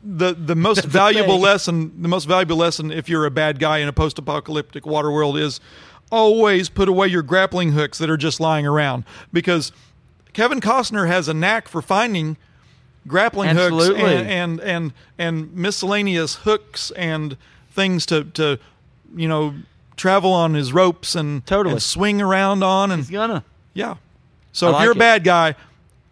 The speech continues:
Speaker 1: put those back where you found 'em.
Speaker 2: Those were tips from Dave.
Speaker 1: That's right.
Speaker 2: In a post-apocalyptic world.
Speaker 1: Water world.
Speaker 2: In a water world. These are tips to live by.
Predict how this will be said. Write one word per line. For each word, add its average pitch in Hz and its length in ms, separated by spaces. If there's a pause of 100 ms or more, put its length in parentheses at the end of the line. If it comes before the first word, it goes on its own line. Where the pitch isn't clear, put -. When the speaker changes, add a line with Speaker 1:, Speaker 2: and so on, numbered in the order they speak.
(160)
Speaker 1:
put - 160
those 175 180
back 156 240
where 147 80
you 123 60
found 135 220
'em. 147 120 (200)
Speaker 2:
Those 131 140
were 104 80
tips - 360
from 90 220
Dave. 85 420
Speaker 1:
That's 131 120
right. 160 220 (380)
Speaker 2:
In 110 120
a 101 60
post-apocalyptic 131 880
world. 80 360 (400)
Speaker 1:
Water 151 200
world. 120 280 (440)
Speaker 2:
In 104 100
a 92 60
water 101 280
world. 60 340 (960)
These 104 140
are 98 100
tips - 520 (480)
to - 100
live 92 240
by. - 280